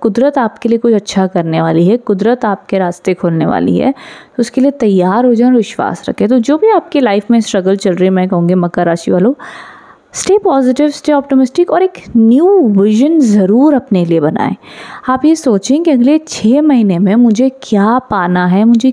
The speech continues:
क्या करना है, physical fitness में, relationships में, अपनी खुशी में, अपने goals में,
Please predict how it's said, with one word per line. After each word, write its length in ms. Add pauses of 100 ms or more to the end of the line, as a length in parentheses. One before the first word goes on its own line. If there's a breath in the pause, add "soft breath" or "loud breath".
क्या 320
करना 420
है, 260 (440 loud breath)
physical 540
fitness 600
में, 320
relationships 1000
में, 260 (440 loud breath)
अपनी 360
खुशी 400
में, 340
अपने 440
goals 500
में, 200